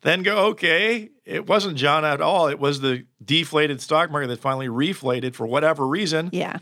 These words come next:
Speaker 1: And then we can discuss putting money to work.
Speaker 2: Okay.
Speaker 1: 'Cause then you, at least you got a, a track ahead, a trend and change,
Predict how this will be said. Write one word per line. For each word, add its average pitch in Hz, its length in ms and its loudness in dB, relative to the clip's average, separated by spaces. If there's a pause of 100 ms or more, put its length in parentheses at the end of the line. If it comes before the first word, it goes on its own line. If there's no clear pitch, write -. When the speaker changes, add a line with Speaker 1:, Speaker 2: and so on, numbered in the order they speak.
(300)
Speaker 1:
And 147 180 -2
then 185 320 0
we 160 100 0
can 151 120 -6
discuss 135 480 -2
putting 135 300 -6
money 120 240 -4
to 98 100 -14
work. 71 340 -18 (280)
Speaker 2:
Okay. 254 320 0 (140)
Speaker 1:
'Cause 131 120 0
then 170 140 4
you, 165 100 0
at 139 60 -2
least 190 340 -2
you 190 100 -6
got 139 480 0 (1200)
a, 117 100 -4 (140)
a 110 120 -2
track - 640 -2 (100)
ahead, 110 640 -6 (120)
a 113 80 -18
trend 147 460 -6
and 120 140 -12
change, 110 640 -10